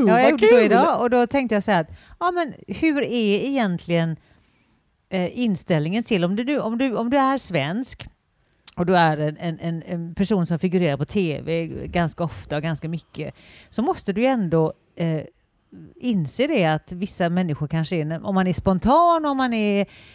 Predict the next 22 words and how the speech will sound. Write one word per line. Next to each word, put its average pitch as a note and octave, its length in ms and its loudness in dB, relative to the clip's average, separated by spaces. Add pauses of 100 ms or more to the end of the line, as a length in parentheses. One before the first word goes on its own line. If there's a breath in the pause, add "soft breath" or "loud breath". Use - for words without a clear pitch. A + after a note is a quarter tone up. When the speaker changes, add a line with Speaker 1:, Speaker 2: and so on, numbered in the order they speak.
Speaker 1:
eh, G#3+ 420 -2
eller G#3+ 140 2
om G#3 80 0
man, G3+ 200 0 (460 soft breath)
eh, - 80 -16 (920 loud breath)
det A3 180 -4
kan D4+ 100 2
ju E4+ 60 0
vara D4+ 100 4
att A3+ 80 0
du A3 60 -10
bara A#3 160 4
liksom F#3+ 240 0
får G3 120 -4
för F3 220 4
dig D3+ 100 0
precis D#3+ 180 0
som E3+ 140 0
du B3 180 0
fick, - 340 -4
eller D#3+ 340 0
att D#3 320 -2